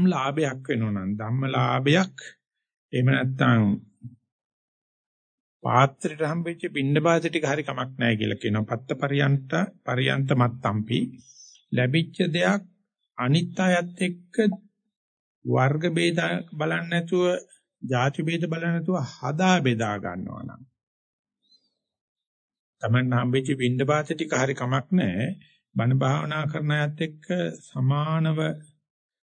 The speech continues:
හදා බෙදා ගන්නවා නම් ඒ කෙනා ඒ පිරිස අතර පුදුමාකාර සමගිය වඩන, සමජීවිකතාවය වඩන,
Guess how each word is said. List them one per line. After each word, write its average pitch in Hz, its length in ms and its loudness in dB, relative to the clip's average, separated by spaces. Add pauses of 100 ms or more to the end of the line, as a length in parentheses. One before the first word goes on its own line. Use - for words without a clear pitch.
(140)
හදා 131 320 0
බෙදා 151 300 0
ගන්නවා 165 400 2
නම් 254 180 4 (800)
ඒ 147 160 2
කෙනා 156 400 2 (1700)
ඒ 123 380 2 (200)
පිරිස 147 340 2
අතර 160 380 0 (2750)
පුදුමාකාර 170 800 2
සමගිය 143 560 -2
වඩන, 113 360 0 (600)
සමජීවිකතාවය 151 1000 0
වඩන, 120 360 2